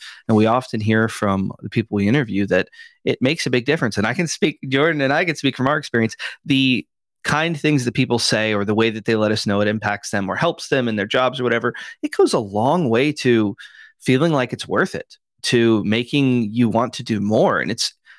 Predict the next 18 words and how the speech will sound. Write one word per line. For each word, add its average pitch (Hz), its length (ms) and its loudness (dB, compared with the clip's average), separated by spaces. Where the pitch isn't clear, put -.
I, 98 220 -2
I 127 40 0
say 131 200 0
this 147 180 2
a 139 60 0
lot 123 100 2
of 117 80 -4
times 113 180 -4
on 110 60 -6
the 101 60 -6
podcast 107 400 -4
too, 131 160 2
where 98 120 0
sharing 120 440 0
positive 131 500 0
and 101 160 -4
helpful 120 500 -2
feedback 175 600 -2